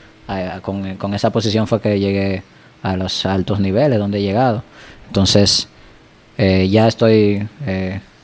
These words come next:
afianzado como árbitro asistente. Sí aparecen uno que otro partido donde uno lo tira, uno como árbitro principal, como dicen las personas, para uno tener ese sentimiento de cómo se mueve el árbitro, porque es una comunicación, es un trabajo en equipo, yo tengo que saber cómo,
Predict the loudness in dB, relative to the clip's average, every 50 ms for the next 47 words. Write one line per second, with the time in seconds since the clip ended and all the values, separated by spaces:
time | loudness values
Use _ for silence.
0 | _ _ -8 -8 -4 -2 0 0 2 4 4 6 6 4 4 2 2 2 4 4
1 | 4 2 2 0 0 -2 -4 -4 -4 -4 -4 -4 -6 -10 -10 -4 2 2 4 6
2 | 6 6 6 6 4 2 0 0 -2 -4 -4 -4 -2 -2 -2 -2 0 2 2 2
3 | 2 2 2 2 2 2 2 0 -2 0 2 2 2 2 4 2 2 2 2 2
4 | 2 2 2 4 4 2 2 2 0 0 2 0 -2 -4 -8 -16 -20 -20 -20 -20
5 | -20 -20 -20 -20 -20 -12 -6 -4 -2 0 0 0 0 0 -2 -2 -2 -2 -4 -4
6 | -6 -2 0 2 4 4 4 6 6 4 4 2 0 -4 -8 -8 -10 _ _ -6
7 | -4 -2 -2 0 -2 0 2 2 2 2 0 -2 -2 -2 -2 0 -2 -2 -2 -2
8 | -2 0 0 0 -2 -4 -2 0 0 0 0 0 -4 -8 -18 -20 -10 -2 0 0
9 | 2 2 2 2 0 0 0 0 -2 -2 -2 -2 0 0 -2 -4 -6 -8 -12 -18
10 | -20 -20 -20 -20 -20 -20 -20 -20 -20 -20 _ -10 -4 -2 0 2 2 2 4 2
11 | 2 2 0 0 2 4 4 4 4 2 0 -2 -2 -2 -4 -4 -4 -4 -4 -2
12 | -4 -2 0 2 2 2 2 0 0 0 0 0 0 2 0 2 2 2 2 2
13 | 0 2 2 0 0 -2 -2 2 2 2 4 4 2 2 4 4 4 6 6 4
14 | 2 2 2 0 0 0 2 0 0 2 2 0 2 2 0 2 2 4 4 4
15 | 2 4 2 2 4 4 2 2 0